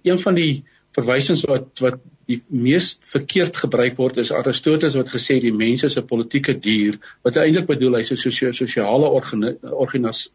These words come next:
organisme wat by mekaar hoort.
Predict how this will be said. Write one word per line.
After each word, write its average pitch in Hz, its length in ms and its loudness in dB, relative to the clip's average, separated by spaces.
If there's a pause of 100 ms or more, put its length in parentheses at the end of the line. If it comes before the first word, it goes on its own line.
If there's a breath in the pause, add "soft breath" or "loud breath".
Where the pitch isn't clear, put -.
(140)
organisme 127 880 0 (420 loud breath)
wat 120 120 0
by 120 80 4
mekaar 127 460 2
hoort. 127 340 2